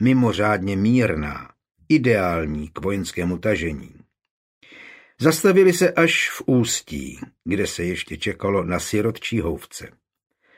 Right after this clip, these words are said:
Teprve tam se Joštovi podařilo najít svého syna Jindřicha. Setkali se v šenku u mostu. "Proč si mne nepozval do toho svého?" zeptal se zvědavě Jošt,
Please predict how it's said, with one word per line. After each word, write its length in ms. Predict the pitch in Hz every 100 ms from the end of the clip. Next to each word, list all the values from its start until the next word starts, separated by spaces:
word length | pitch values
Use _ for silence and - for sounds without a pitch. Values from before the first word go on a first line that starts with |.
| _ _ _ _
Teprve 380 | - 127 160 170
tam 300 | 170 131 139
se 220 | 139 127
Joštovi 480 | 101 104 - 113 98
podařilo 500 | 90 98 98 95 92
najít 340 | 92 90 92 90
svého 340 | 92 90 87
syna 300 | - 90 87
Jindřicha. 760 | 87 90 80 85 - 80 76 - _ _ _ -
Setkali 420 | - 170 156 151
se 260 | 131 - 131
v 100 | -
šenku 380 | 120 117 113 113
u 160 | 98
mostu. 500 | 73 58 - - - - _ _ _ _ _ _ - - _ _ _ _
"Proč 260 | 120 139 123
si 120 | 165
mne 360 | 156 151 143 113
nepozval 720 | 117 123 131 110 120 127 127
do 120 | 120
toho 260 | 120 120 120
svého?" 640 | - 117 185 202 151 76 - _ _ _ -
zeptal 340 | 101 - 92
se 140 | - 78
zvědavě 680 | - 82 82 80 80 76
Jošt, 460 | 80 113 - -